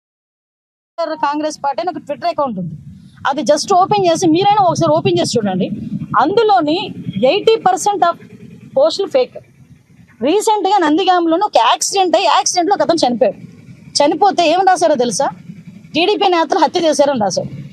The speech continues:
అంటే, ఇటువంటి ఒక వైఎస్ఆర్సీపీ పార్టీకి సంబంధించిన అఫీషియల్ Twitter నుంచి నేను ఇమ్మీడియట్గా, నేను అది ఫాలో అవుతాను, క్లియర్గా చెప్తాను, నేను అది ఫాలో అవుతాను. ఎందుకంటే, నన్ను ట్యాగ్ చేస్తారు వాళ్ళు.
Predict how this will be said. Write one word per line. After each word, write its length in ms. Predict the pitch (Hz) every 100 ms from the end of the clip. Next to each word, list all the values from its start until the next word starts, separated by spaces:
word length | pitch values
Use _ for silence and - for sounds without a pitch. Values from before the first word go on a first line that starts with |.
| - - - - -
అంటే, 140 | 330
ఇటువంటి 420 | 320 220 403 453
ఒక 160 | 359 311
వైఎస్ఆర్సీపీ 1080 | 320 381 277 240 370 403 415 392 381 - 381
పార్టీకి 560 | - 311 320 349 -
సంబంధించిన 540 | 339 311 320 330 311 262
అఫీషియల్ 600 | - 370 403 392 381 - 262
Twitter 340 | 285 349 330
నుంచి 440 | 277 208 214 233 - - - - -
నేను 180 | 359 392
ఇమ్మీడియట్గా, 460 | 392 440 453 392
నేను 200 | 320 339
అది 80 | 311
ఫాలో 240 | 320 349
అవుతాను, 320 | 370 294 226 214
క్లియర్గా 420 | 202 - 359 403
చెప్తాను, 300 | 311 - 220
నేను 140 | 320
అది 80 | 339
ఫాలో 220 | 311 349
అవుతాను. 200 | 262 208
ఎందుకంటే, 260 | 254 320 381
నన్ను 140 | 285
ట్యాగ్ 260 | 277 330 320
చేస్తారు 260 | 247 180
వాళ్ళు. 160 | 160 156